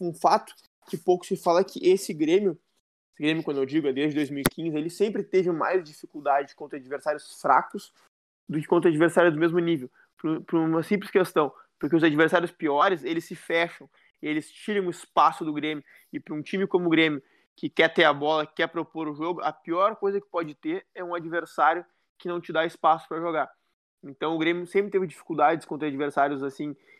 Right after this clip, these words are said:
de menor expressão, que se fecham bem. E, e é verdade que nos últimos dois jogos aí o Grêmio conseguiu vencer o Ceará e o Cuiabá jogando muita bola, mesmo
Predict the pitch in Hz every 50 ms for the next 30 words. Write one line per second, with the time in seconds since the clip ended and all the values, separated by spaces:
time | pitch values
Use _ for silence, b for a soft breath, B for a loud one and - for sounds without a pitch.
0 | _ _ _ 156 147 151 147 143 151 156 156 - - 151 147 143 - 156 156 151
1 | - - - 180 156 - - 165 160 160 - 165 160 160 156 151 143 143 _ _
2 | _ _ _ _ _ _ _ _ _ - 143 139 139 139 139 139 139 135 - 143
3 | 147 147 131 143 139 143 139 139 - - 156 147 156 147 - 165 160 151 139 -
4 | b b b b b _ _ - 143 151 160 160 151 156 147 151 156 151 139 143
5 | 139 147 147 147 151 151 151 151 - 165 156 - - 147 160 160 147 143 147 143
6 | 135 - - 151 151 143 - - - 151 143 135 139 151 156 151 - 170 147 143
7 | 135 135 143 151 156 151 151 151 151 147 160 165 156 165 156 147 143 143 147 156
8 | 170 170 165 156 160 175 180 175 196 196